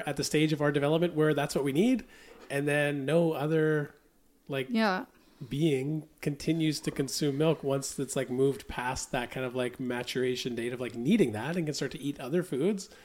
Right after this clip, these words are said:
Speaker 1: And yet we not only tr-, continue to drink milk, but, like, drink milk from a different species.
Speaker 2: Mm-hmm.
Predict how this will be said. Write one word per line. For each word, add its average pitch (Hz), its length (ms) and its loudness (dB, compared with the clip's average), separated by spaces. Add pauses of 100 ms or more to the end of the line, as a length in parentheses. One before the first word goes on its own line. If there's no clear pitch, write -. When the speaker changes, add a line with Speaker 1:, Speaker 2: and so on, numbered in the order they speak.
(400)
Speaker 1:
And 139 140 -2
yet 151 220 0
we 151 380 2
not 147 160 2
only 151 640 0 (600)
tr-, - 200 -14
continue 151 380 0
to 143 100 -4
drink 143 220 -2
milk, 147 280 -2
but, 135 80 -4
like, 127 280 -6 (140)
drink 143 200 -4
milk 139 180 -2
from 135 140 -6
a 127 40 -2
different 135 260 -6
species. 185 480 -2
Speaker 2:
Mm-hmm. 214 500 2